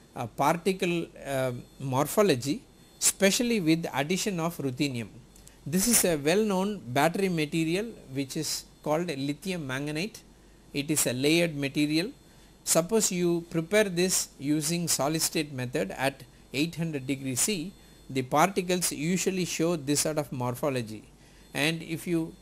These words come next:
further heat this, uh, sample, then you can see they are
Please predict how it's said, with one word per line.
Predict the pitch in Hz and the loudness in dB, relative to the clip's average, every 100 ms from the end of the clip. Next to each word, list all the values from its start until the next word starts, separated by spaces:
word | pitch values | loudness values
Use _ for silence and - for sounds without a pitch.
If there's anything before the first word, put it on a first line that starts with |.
| - - | -20 -20
further | - - 202 220 226 | -8 0 0 2 2
heat | 180 - 226 220 156 | 0 -2 -2 -2 2
this, | 165 - - - - - - | 4 6 4 -2 -16 -20 -4
uh, | - 127 120 113 - | 2 4 2 0 0
sample, | - 139 131 135 254 - - - - - | 0 2 0 -2 -2 -4 -14 -20 -16 -2
then | 139 | 0
you | 165 160 | 0 -2
can | 147 | 0
see | 135 220 175 190 | 2 2 0 -2
they | 131 147 | 0 4
are | 147 160 | 6 4